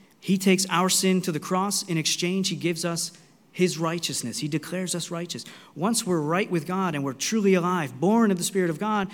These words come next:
we have right relationship with God, then we can experience real and meaningful relationships as well with our brothers and sisters. The face-to-face thing was something important to Paul,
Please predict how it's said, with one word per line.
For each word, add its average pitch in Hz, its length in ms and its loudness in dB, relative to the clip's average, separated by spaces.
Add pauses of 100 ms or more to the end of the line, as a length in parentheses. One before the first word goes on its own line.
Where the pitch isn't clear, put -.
(220)
we 147 80 -4
have 160 180 2
right 196 240 2
relationship 190 380 0
with 165 100 -4
God, 214 280 0
then 214 320 0
we 170 100 4
can 170 160 2
experience 165 580 -4 (320)
real 151 480 2 (400)
and 151 180 -2
meaningful 160 680 2 (420)
relationships 156 720 -4
as 120 140 -10
well 131 280 -4
with 139 140 -6
our 135 60 -4
brothers 139 320 -4
and 135 100 -6
sisters. 131 420 -6 (360)
The 151 80 -4
face-to-face 196 720 0
thing 185 180 2
was 160 120 0
something 170 260 -2
important 156 380 -2
to 147 60 -6
Paul, 151 380 -4